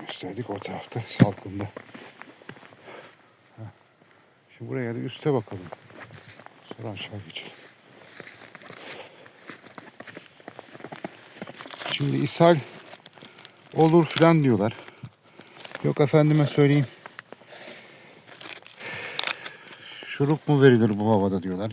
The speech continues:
Ya arkadaş, verilir verilmez. Ben, ben de istemem vermeyi. Bu arıya şurup verip eğer ben bu arıyı kurtaracaksam bu da maşallah iyi.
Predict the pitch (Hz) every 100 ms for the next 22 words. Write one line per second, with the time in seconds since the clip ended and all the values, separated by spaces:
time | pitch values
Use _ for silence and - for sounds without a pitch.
0 | 107 139 127 131 147 131 - - - -
1 | - - - - - _ - 160 165 156
2 | 139 139 135 139 135 107 135 156 - -
3 | 139 147 131 - 127 120 110 107 107 101
4 | 113 - - - - - - - 160 165
5 | 170 160 170 170 - 156 139 131 143 143
6 | 151 143 147 151 151 - 143 151 131 156
7 | - 127 131 123 110 104 113 110 120 110